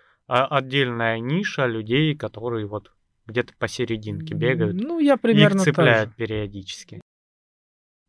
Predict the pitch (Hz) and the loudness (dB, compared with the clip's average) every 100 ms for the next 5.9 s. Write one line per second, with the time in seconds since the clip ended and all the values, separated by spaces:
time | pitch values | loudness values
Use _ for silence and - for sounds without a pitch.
0 | - 202 247 - 240 180 147 160 156 143 | -2 2 2 4 4 6 6 8 8 6
1 | 139 143 143 139 143 160 247 233 165 - | 4 2 2 4 2 2 2 4 4 2
2 | 139 139 143 123 117 139 147 143 143 135 | 0 2 4 2 2 2 2 4 2 2
3 | 131 101 92 113 131 127 156 165 165 165 | -2 -6 -12 -18 -12 -2 4 6 6 6
4 | 151 165 170 143 117 - 107 113 117 175 | 4 4 4 4 2 -2 -6 -2 0 0
5 | 180 107 - - 98 92 87 82 | -2 -8 -10 -14 -12 -10 -10 -14